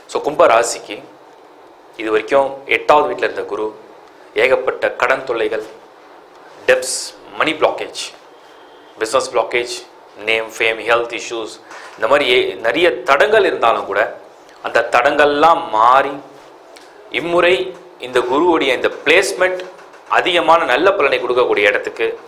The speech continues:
மாறி வர்றார். அப்ப குருவுடைய இந்த பெயர்ச்சி கும்ப ராசியை பொறுத்த வரைக்கும் அவருடைய பார்வை பலங்கள்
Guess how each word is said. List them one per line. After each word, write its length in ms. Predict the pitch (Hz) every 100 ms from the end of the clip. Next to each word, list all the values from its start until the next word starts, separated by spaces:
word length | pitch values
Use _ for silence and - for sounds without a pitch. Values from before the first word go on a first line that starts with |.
| 104
மாறி 180 | 107 101
வர்றார். 260 | 87 85 82 - - - - - - - - - -
அப்ப 120 | - 143 135 139
குருவுடைய 440 | 160 226 220 180 147 127
இந்த 200 | 160 185 -
பெயர்ச்சி 420 | 127 170 170 - 98 - - -
கும்ப 200 | 135 156 120
ராசியை 280 | 120 - 107
பொறுத்த 200 | 101 - 98
வரைக்கும் 320 | 87 - 101 - - - -
அவருடைய 260 | 110 107 -
பார்வை 300 | 151 - 202 135
பலங்கள் 360 | 117 135 135 -